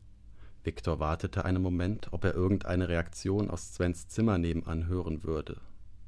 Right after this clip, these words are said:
Denn Sven als der dienstälteste W Gler sollte eigentlich solche Termine wahrnehmen, da der Uhrmacher, von dem Sven nur als I M Rolex sprach, solche Anlässe meistens nutzte, um Ärger zu machen.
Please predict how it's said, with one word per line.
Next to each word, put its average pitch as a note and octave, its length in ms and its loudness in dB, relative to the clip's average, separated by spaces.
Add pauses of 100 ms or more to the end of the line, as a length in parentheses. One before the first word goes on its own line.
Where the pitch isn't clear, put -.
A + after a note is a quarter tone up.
(580)
Denn E2 140 2
Sven F#2+ 440 2
als E2+ 180 -2
der F2+ 120 0
dienstälteste E2+ 760 -2
W E2 120 0
Gler F2+ 480 0 (400)
sollte G2 380 4
eigentlich G2+ 360 2
solche - 340 0
Termine G2 420 2
wahrnehmen, F2 600 0 (220)
da D#2 100 -2
der E2 180 0
Uhrmacher, G2 560 2 (460)
von E2 220 2
dem E2+ 120 4
Sven G2 460 4 (240)
nur E2 140 2
als - 240 -2
I G2+ 80 4
M F2+ 140 4
Rolex F2 440 4
sprach, D#2+ 540 -2 (320)
solche G2+ 420 4
Anlässe A#2+ 480 2
meistens F#2 500 0
nutzte, G#2 440 -2
um A2 180 2
Ärger F2 320 0
zu - 200 -8
machen. - 400 -6